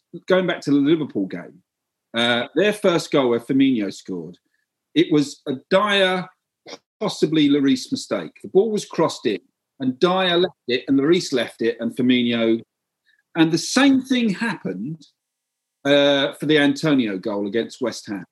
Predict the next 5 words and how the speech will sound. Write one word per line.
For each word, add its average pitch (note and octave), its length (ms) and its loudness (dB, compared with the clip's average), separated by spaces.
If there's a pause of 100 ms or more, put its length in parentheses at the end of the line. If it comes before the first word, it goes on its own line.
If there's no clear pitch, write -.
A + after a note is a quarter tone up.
(580)
Uh, B2+ 260 2 (180)
Dyer F#3+ 500 2
left - 380 0
it. - 180 -10 (400)
Now, D3+ 480 0